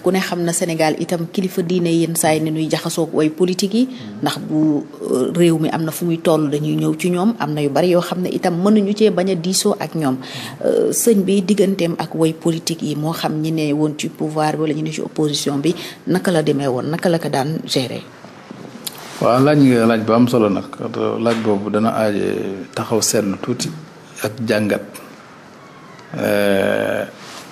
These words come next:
Speaker 2: ñëpp lañ daan ñëw ci moom. Waaye gis nga nit modèle dëgg, koo xam ne da nga war a nekk modèle, doo xool kuy ñëw ci yow. Maanaam, yow ni nga mel ak ku ñëw ci yow, lan la war a jàng ci yow.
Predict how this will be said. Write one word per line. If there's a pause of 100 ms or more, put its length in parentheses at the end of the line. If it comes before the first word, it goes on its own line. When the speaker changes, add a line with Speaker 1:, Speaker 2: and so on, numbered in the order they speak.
(360)
Speaker 2:
ñëpp
lañ
daan
ñëw
ci
moom. (1800)
Waaye
gis
nga
nit (540)
modèle
dëgg,
koo
xam
ne
da
nga
war
a
nekk
modèle, (1800)
doo
xool
kuy
ñëw
ci
yow. (260)
Maanaam, (580)
yow
ni
nga
mel
ak
ku
ñëw
ci
yow,
lan
la
war
a
jàng
ci
yow.